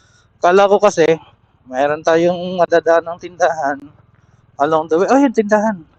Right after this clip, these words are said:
Ayun. Ha? Ah, sige.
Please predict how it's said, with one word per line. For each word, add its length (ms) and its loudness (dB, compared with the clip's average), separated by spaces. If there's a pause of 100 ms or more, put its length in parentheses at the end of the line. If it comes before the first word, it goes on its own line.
(340)
Ayun. 580 -4 (4000)
Ha? 140 6 (2000)
Ah, 140 0
sige. 340 0